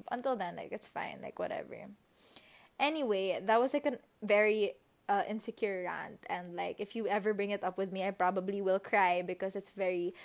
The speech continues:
oh, it's, it, it, it's like a, it, it, it's a topic that hits close to home. But this cousin kasi that we hung out with today, she's one of the people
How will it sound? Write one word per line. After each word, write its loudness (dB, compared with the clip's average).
oh, 12
it's, 4
it, 4
it, 6
it's 0
like 4
a, 6
it, 0
it, 0
it's -2
a 4
topic 2
that -2
hits -4
close -6
to -4
home. -4
But 0
this -2
cousin 6
kasi 2
that -4
we 0
hung 0
out 4
with -6
today, -4
she's 2
one 6
of 0
the 6
people 2